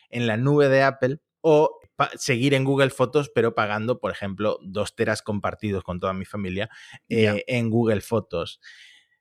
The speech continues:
Speaker 1: Que claro, Google Fotos va muy bien, pero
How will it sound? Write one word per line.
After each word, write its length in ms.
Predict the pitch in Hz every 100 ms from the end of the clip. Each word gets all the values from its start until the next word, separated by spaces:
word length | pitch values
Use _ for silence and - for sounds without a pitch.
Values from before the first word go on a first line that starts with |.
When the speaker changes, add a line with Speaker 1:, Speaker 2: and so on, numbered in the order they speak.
| _ _
Speaker 1:
Que 160 | - 139
claro, 280 | 160 214 165
Google 220 | 135 143
Fotos 360 | - 156 185 156
va 120 | 156
muy 180 | 151 131
bien, 380 | 147 285 302 -
pero 340 | 110 98